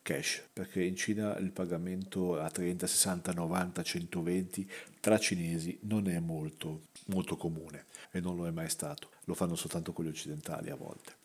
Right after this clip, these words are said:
Però, appunto, questo, eh, ci dà una misura del problema. Cioè, noi il problema non l'abbiamo con la moneta. Il motivo per cui noi vogliamo che, eh, le, la moneta diventi digitale non è che ci manca la moneta digitale. Noi abbiamo già le carte di credito,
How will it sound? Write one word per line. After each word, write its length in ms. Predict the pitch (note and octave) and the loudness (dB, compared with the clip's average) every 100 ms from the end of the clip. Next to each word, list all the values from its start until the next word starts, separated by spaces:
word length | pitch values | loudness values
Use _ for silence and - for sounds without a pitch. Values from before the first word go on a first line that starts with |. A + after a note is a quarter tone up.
| - - - - | -20 -20 -18 4
Però, 340 | F#3+ D#3 - - | 8 10 8 2
appunto, 480 | - B2 F#2+ F2 E2+ | 2 4 4 2 2
questo, 720 | D#3 A2 - - G2+ C#3+ - - | 6 6 6 8 6 6 2 -4
eh, 320 | G#2+ G2+ F#2+ | 0 0 0
ci 220 | - G#2+ | 2 4
dà 400 | G2 C#3 F2 D#2+ - | 6 8 6 2 -2
una 180 | F#2+ F#2 | 2 4
misura 760 | F#2 F2 F2+ F#2 F2+ F2 E2+ - | 6 4 4 4 4 2 0 0
del 200 | F#2 E2+ | 0 2
problema. 460 | F2+ D#2+ D#2 C#2 - | 4 4 2 0 -4
Cioè, 160 | - G2+ | -2 2
noi 120 | D3+ | 2
il 60 | |
problema 440 | - G#2+ B2 F#2+ E2+ | 4 6 6 6 4
non 160 | A#2 | 4
l'abbiamo 340 | G#2+ F2 G2+ D#2+ | 4 4 2 0
con 160 | E2+ | -2
la 60 | D#2 | -2
moneta. 420 | D#2 - C#3+ - | -2 -4 -4 -6
Il 100 | G2+ | -2
motivo 340 | G#2 G#2 D#3+ A#2+ | -2 2 4 4
per 160 | G2 | 2
cui 180 | - A#2+ | 4 4
noi 140 | A2 | 4
vogliamo 640 | G#2 F2+ F2+ G2+ A#2 G2+ F#2+ - | 4 4 4 2 2 0 -2 -2
che, 420 | - G2 G2 G2 | 8 10 10 6
eh, 220 | F2 F2 | 0 2
le, 120 | F2 F2+ F2 | 2 4 2
la 240 | F2 F2 | 2 0
moneta 380 | E2+ F#2 G#2 G#2 | 0 0 2 4
diventi 600 | F2 E2 E2+ F2 G#2 G2+ | 2 0 -4 -2 0 -2
digitale 880 | E2+ E2 E3 - E3+ D3+ C#3+ D#3+ - | -2 -2 -2 0 0 0 -2 -6 -2
non 160 | C#3 A#2+ | 2 4
è 260 | D3+ D#2+ D#2+ | 6 4 2
che 120 | - | 2
ci 200 | - - | 4 6
manca 540 | F#2+ F#2 F#2+ F2+ F#2 F2+ | 6 6 6 4 4 4
la 100 | F2 | 4
moneta 340 | F2 F2 E2 | 2 0 0
digitale. 580 | D#2+ D#3 D#3+ E3 D3 D3 | -2 -2 -4 -2 -2 0
Noi 140 | F3 | 0
abbiamo 320 | D#3 D#3 D#3 D#3 | 0 0 -2 -2
già 160 | E3 | 0
le 120 | D#3 | 0
carte 280 | D#3 D3+ D#3 | -2 -4 -4
di 100 | C#3+ | -6
credito, 600 | - F#2+ C#3+ D3+ D#3+ F#3 | -2 2 2 2 0 -2